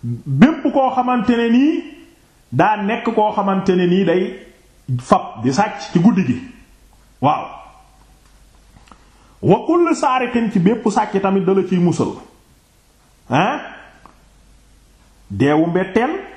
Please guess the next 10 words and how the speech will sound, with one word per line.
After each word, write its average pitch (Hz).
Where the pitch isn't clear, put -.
ak 160
bépp 262
sàcc -
bi 143
tilkal 294
laylati, 254
ca 175
guddi 160
goo 143
gële. 123